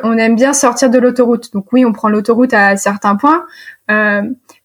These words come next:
par exemple, la dernière fois, on est descendu dans le sud, donc il y a trois heures et demie de, d'autoroute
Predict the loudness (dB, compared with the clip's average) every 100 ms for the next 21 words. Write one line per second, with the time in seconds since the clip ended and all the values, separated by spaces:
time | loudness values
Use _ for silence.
0 | -2 0 2 2 2 2 2 0 0 2
1 | 2 2 0 0 0 0 0 0 0 0
2 | 2 0 0 0 2 0 0 0 0 2
3 | 2 2 0 -2 0 -2 0 0 0 -2
4 | -8